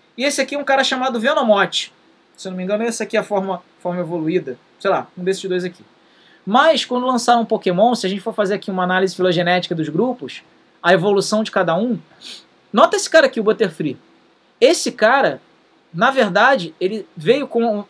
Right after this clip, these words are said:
com uma evolução do Metapod, que é a evolução do Caterpie. Ora, um Caterpie virar esse cara aqui, Metapod, até faz sentido, né? Continua com cara de lagarta, meio uma crisálida, assim. Pode ser. Aí ele vira esse cara.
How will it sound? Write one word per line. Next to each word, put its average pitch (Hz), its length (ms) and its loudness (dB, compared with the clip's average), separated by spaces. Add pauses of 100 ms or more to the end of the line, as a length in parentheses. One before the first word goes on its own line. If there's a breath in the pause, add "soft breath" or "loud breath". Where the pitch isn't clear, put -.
com - 80 -10
uma 208 120 0
evolução 202 400 -2
do 190 100 -2
Metapod, 190 640 0
que 254 80 -2
é - 40 2
a - 20 0
evolução 247 340 -6
do 269 60 -10
Caterpie. 262 540 -4 (380 soft breath)
Ora, 196 300 6
um 196 80 -6
Caterpie 233 720 -2 (180)
virar 196 320 0
esse 185 180 -4
cara 170 220 0
aqui, 185 340 -4 (260)
Metapod, 165 640 2 (400 soft breath)
até 285 260 2
faz 214 160 2
sentido, 285 500 -2
né? 196 220 -2 (300)
Continua 185 380 -4
com 269 160 -12
cara 247 220 2
de 240 80 -6
lagarta, 185 600 0
meio 190 140 -4
uma 202 120 -2
crisálida, 175 960 2
assim. 190 360 -6 (300 soft breath)
Pode 277 200 2
ser. - 140 -2
Aí 262 100 4
ele 302 100 0
vira 277 160 -2
esse 285 160 -8
cara. 220 340 -2